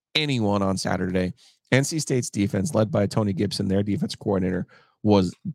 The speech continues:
dialed in. Peyton Wilson, Jalen Scott, Sean Brown, they've really figured some things out on the defensive end.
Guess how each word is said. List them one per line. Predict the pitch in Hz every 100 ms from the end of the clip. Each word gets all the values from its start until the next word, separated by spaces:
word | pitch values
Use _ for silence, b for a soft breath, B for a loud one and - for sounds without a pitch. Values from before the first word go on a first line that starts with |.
| -
dialed | 104 139 160 147 135 117 -
in. | 87 90 98 -
Peyton | - 120 147 - 127 117
Wilson, | 98 87 90 - 98
Jalen | 101 107 127 151 131 110
Scott, | - - 78 95 - b b
Sean | - - 123 143 143
Brown, | 135 - 71 80 95 104 b b b
they've | - 120 107
really | 107 123 147 151
figured | - 123 110 113
some | - 107 104
things | 107 98
out | 98 92 95
on | 107
the | 95
defensive | 90 95 95 92 - -
end. | 113 87